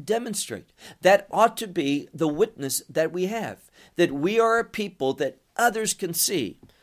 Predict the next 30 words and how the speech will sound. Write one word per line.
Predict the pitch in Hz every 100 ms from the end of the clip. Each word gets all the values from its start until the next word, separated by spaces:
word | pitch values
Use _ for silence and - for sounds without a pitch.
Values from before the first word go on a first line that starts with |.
| _ -
are | 135 131 -
under | 170 160 127 -
His | 147 160 131 104 95 - _ -
authority. | 120 - 131 104 92 - _ _ _
Well, | - 151 151 -
with | 143 143
that | 175 190
said, | - 143 165 - _ _ -
take | 185
out | 180 175
your | 139
Bible | 139 156 185 226 - _ - _
and | 175 175 170
look | 214 -
with | 202 -
me, | 170 170
if | 175
you | 185
would, | 185 185 185
to | 170
the | 147
book | 147 139 233 254 -
of | - 160 156 - -
Proverbs, | - 233 233 139 131 135 -
Sefer | - - 240 240 165 156 165
Mishlei, | 160 - 220 226 120 123 - - - -
the | - 180
book | 214 226
of | 240 -
Proverbs, | 185 147 139 185 185